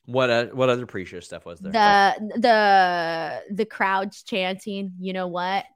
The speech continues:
Speaker 1: Oh, chanting
Speaker 2: Right
Speaker 1: like A E W and C M Punk. Yeah.
Speaker 2: Right at the second that the show started, like, that was the first thing you saw. And I thought they were muting the crowd.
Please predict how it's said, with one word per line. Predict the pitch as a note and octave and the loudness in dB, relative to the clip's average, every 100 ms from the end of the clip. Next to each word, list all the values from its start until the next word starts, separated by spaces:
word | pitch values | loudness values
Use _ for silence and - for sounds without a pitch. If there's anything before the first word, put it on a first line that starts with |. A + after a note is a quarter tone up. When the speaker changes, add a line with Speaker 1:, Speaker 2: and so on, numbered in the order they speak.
| - | -6
Speaker 1:
Oh, | C4+ D#3 | -4 -2
chanting | F#3+ | 2
Speaker 2:
Right | G3+ A3 A#3 B3 | 4 6 6 4
Speaker 1:
like | - | 2
A | D#3 | 0
E | C#3 | 2
W | C#3 C#3+ C#3 | 0 0 -4
and | C#3 | -6
C | D3+ C3+ | -8 -8
M | B2 | -4
Punk. | D#3+ E3 F3 | -4 -4 -8
Yeah. | G#3+ F#3 F2+ - - | -10 -8 -10 -14 -14
Speaker 2:
Right | F#3 A#3+ B3+ C4 | 0 6 6 6
at | C4 A#3+ | 0 -2
the | A#3+ | -6
second | - A3+ A3 B3 A#3 | -4 -4 -2 -2 -2
that | G#3+ | -2
the | G#3+ | -6
show | G#3+ - G#3+ G#3+ | -6 -2 0 0
started, | G#3+ - F#3+ G3 A3 | -4 -6 -2 -2 -2
like, | G#3+ G#3 | -4 -2
that | F#3+ | -2
was | F#3+ F3+ | -2 -6
the | |
first | G3 G3+ G3 G3+ | -10 -8 -8 -6
thing | - G#3 | -4 -2
you | G#3+ G#3 | -2 -4
saw. | - F#3 F3 G3+ B3 _ _ _ - | -6 -2 0 0 -2 _ _ _ -4
And | B3 C4 | -2 0
I | C#4 A#4+ | 0 0
thought | C5 B4+ | -2 -6
they | F#4 | -4
were | D#4+ | -2
muting | C4+ C4 C4 B3 | -2 -2 -2 -4
the | |
crowd. | A#3 B3+ C#4 A#4 A2+ | -6 -8 -6 -6 -8